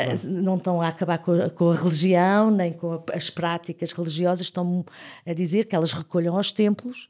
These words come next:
Speaker 2: e que, e que se, eh, proce-, e que seja,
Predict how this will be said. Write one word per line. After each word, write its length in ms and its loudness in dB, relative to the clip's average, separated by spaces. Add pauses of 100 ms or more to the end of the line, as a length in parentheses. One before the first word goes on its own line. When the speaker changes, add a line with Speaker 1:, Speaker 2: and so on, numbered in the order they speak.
(320)
Speaker 2:
e 120 -10
que, 280 -20
e 140 -8
que 120 -12
se, 500 -6 (500)
eh, 260 -14 (140)
proce-, 360 -12 (380)
e 220 -12
que 100 -8
seja, 340 -4